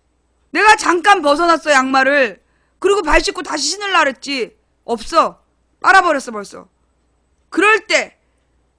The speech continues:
물어보고 빨으라고! <laughs> 이러면 또 누가 봐도, 어, 누가 봐도 호강에 겨운.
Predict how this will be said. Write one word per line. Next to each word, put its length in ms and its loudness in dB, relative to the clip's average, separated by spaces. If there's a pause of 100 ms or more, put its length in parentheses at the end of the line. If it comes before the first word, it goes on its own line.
(840)
물어보고 680 6
빨으라고! 540 6 (4000)
<laughs> 100 -20
이러면 420 -8
또 220 -8 (680)
누가 380 0
봐도, 520 0 (360)
어, 320 -8 (240)
누가 340 2
봐도 300 0
호강에 460 -4
겨운. 360 -8